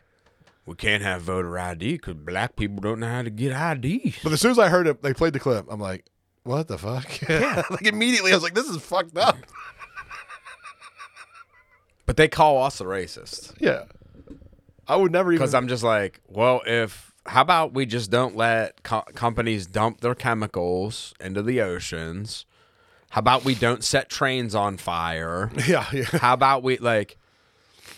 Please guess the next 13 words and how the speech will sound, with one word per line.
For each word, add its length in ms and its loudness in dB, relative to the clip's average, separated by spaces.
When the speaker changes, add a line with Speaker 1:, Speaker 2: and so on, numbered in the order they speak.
Speaker 1:
how 80 0
about 160 6
we 80 4
don't 180 4
do 120 2
those 260 6
things, 300 -2
government?" 760 0
Speaker 2:
<laughs> 60 -2
Speaker 1:
How 180 6
about 320 6
when 420 4
a 380 2